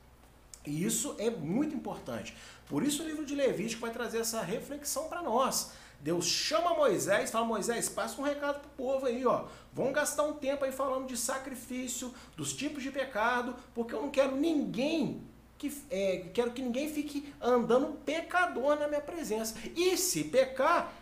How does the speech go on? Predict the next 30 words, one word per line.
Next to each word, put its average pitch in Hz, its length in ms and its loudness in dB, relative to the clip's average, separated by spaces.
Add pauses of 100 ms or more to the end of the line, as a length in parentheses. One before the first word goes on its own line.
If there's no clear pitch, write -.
(100)
aqui 226 420 -2
está 285 760 0 (440)
a 175 120 -2
forma 269 480 0
como 285 160 0
eles 269 180 -2
podem 247 320 0
se 254 160 -2 (220)
purificar." 349 840 -4 (1500)
Isso - 140 -6
te - 140 -6
lembra 254 300 6
algum 226 280 6
texto 226 500 0 (340)
do 180 120 -4
Novo 208 200 0
Testamento? 214 680 -4 (880)
Quando 214 240 0
o 226 40 6
apóstolo 226 720 0
João, 202 340 0
na 190 100 -4
sua 190 140 -4
primeira 202 340 -2
carta, 214 500 -2
né, 196 300 -2
ele 202 180 -2
diz 196 160 -4
o 190 60 -4
seguinte, 180 580 -2